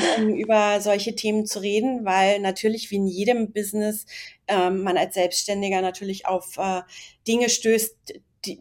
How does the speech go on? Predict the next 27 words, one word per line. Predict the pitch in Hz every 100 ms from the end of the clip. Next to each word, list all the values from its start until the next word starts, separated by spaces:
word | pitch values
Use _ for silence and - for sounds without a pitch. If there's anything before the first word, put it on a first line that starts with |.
| -
die | 220
einem | 170 190
vorher | - 214 208
vielleicht | 208 185
auch | -
gar | 170 180
nicht | 190
so | 190
bewusst | 180 214 330 - -
waren, | 160 147 156 160 165
ne? | 175 233 170
Und | 185 -
ich | 170
denke, | 196 190 -
eines | 165 190 262 254 -
der | 214 214
Themen | 214 208
ist | 185 208
natürlich | 202 202 196 -
immer | 254 277 247 -
auch, | 214 220 - - - -
was, | 214 196 196 -
äh, | 196 180 175
so, | 190 196 185 170
so | - 190
generell, | 185 180 247 240 202 196 202 202 -
äh, | 202 185 185